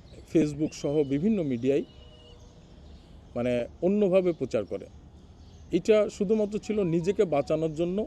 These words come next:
অন্যের পরে দায় চাপানো। তো সেক্ষেত্রে সাবেক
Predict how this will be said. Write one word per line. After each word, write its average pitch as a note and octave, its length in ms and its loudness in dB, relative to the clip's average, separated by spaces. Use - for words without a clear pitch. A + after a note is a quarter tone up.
অন্যের E3 320 0
পরে C3+ 260 0
দায় A#2+ 240 0
চাপানো। G#2 360 -8
তো G#3+ 80 2
সেক্ষেত্রে B3+ 540 6
সাবেক F#3+ 360 4